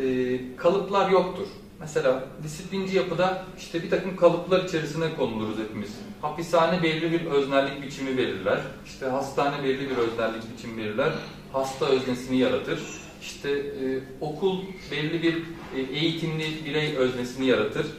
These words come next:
İşte akıl hastanesi belli bir delilik kipini örgütler. Toplumsal alana bunu yayar. E, fakat, e, bunlar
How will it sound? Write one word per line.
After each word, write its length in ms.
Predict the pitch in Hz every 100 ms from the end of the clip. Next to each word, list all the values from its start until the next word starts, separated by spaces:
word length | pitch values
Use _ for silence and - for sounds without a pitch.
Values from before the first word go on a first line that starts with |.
| - - - -
İşte 180 | 147 -
akıl 260 | 151 - 190
hastanesi 560 | 165 175 165 160 160
belli 280 | 156 160 165
bir 180 | 165 - - 127 127
delilik 380 | 143 151 160 -
kipini 300 | - 143 143
örgütler. 680 | 123 117 113 123 135 - -
Toplumsal 520 | 127 143 131 143 131
alana 300 | 123 127 123
bunu 300 | 127 135 - - -
yayar. 380 | 127 131 120 - - - - - - - - 123
E, 240 | 135 127 127 127 -
fakat, 320 | 240 - - - - -
e, 60 | 151 151 151 151 - - - 190
bunlar 360 | 220 220 220